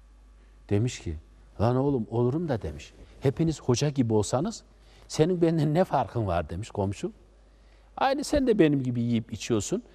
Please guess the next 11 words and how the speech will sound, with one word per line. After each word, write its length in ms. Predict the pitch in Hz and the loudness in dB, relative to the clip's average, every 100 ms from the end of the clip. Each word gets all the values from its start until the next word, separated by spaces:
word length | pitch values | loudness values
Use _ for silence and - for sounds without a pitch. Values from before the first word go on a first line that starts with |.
| - | -6
Sen 240 | - 202 | 0 0
de 140 | 190 165 | 0 0
benim 240 | 160 147 | 2 2
gibi 300 | 139 127 110 - - | 0 2 0 -4 -18
işte 280 | - 135 120 | -4 -2 0
bir 100 | 135 | -2
sürü 360 | - 117 98 90 - | -2 -2 -2 -4 -2
yanlışların, 540 | 113 107 - 107 104 | 0 -2 -2 -2 -2
hataların, 520 | 98 101 104 98 95 | -4 -2 0 0 0
günahların 460 | 95 98 92 95 95 | -2 -2 -2 -2 -2
var. 140 | 82 | -6